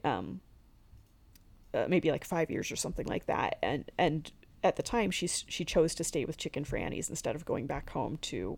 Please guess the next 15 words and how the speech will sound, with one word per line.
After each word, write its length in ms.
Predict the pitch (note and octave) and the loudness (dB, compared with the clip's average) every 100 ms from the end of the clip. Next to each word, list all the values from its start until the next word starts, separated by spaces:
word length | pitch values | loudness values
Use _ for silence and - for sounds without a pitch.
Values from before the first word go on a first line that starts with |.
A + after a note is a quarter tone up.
| - | -8
to 140 | - D#3+ | -6 -4
her 200 | D#3 F2 | -4 -4
own 120 | D3+ | -6
family. 540 | - C#3 E2+ - - - - - - | -4 -4 -4 -6 -8 -8 -12 -14 -8
So 240 | - F#3 D#3+ | 4 6 6
her 120 | E3+ | 4
s-, 220 | E3+ E3+ - - | 0 -2 -8 -2
her 120 | F#3+ | 0
sister 320 | - E3+ E3+ | 0 -2 0
May 580 | F3+ C#4 G#3+ F3+ F3 - | 2 2 4 4 2 0
left 320 | F3 F3 - | 2 2 2
Merrimack 440 | E3+ D#3 D#3 D3+ - | 0 2 2 0 -4
for 320 | F#3 D#3 D3+ | 0 0 0
New 100 | E3 | 2
York 420 | D#3+ D3+ C#3+ - | 4 4 4 -2